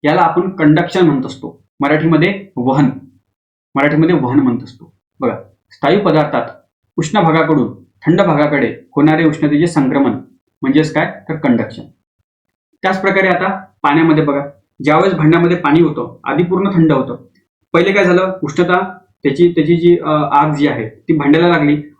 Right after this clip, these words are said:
आणि भांडं गरम झालं आणि भांड्याने पाण्याला गरम केलं. तर सर्वात पहिले खालचं पाणी गरम होते बुडाचं, तसे पाणी गरम झालं की ते हलकं होते आणि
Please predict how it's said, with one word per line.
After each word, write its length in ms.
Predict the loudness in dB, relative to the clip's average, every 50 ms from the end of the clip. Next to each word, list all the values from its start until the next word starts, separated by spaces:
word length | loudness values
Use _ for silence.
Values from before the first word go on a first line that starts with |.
| _
आणि 100 | -4 -2
भांडं 260 | 0 2 2 2 4 2
गरम 200 | 2 2 2 2
झालं 140 | 2 2
आणि 240 | 2 2 2 2 2
भांड्याने 340 | 2 2 2 2 2 2 2
पाण्याला 340 | 0 0 -2 0 0 0 0
गरम 220 | 0 0 -2 -2
केलं. 160 | -4 -6 -12
तर 380 | -14 -14 -20 _ _ _ _ -2
सर्वात 200 | 0 2 2 2
पहिले 300 | 2 0 0 0 0 0 0
खालचं 280 | 0 0 0 0 0
पाणी 120 | 0 2 2
गरम 260 | 4 4 4 2 2
होते 120 | 0 0
बुडाचं, 420 | 0 0 2 2 2 -2 -4 -8 -10 -12 -20 _ _ _ _ _ _ _ _
तसे 220 | 0 2 2 2 2
पाणी 200 | 2 0 0 2
गरम 240 | 2 2 2 2
झालं 180 | 2 0 0 0
की 120 | 0 -2
ते 40 | -2
हलकं 320 | 0 0 0 0 0 2 0
होते 180 | 2 2 2
आणि 180 | 2 2 0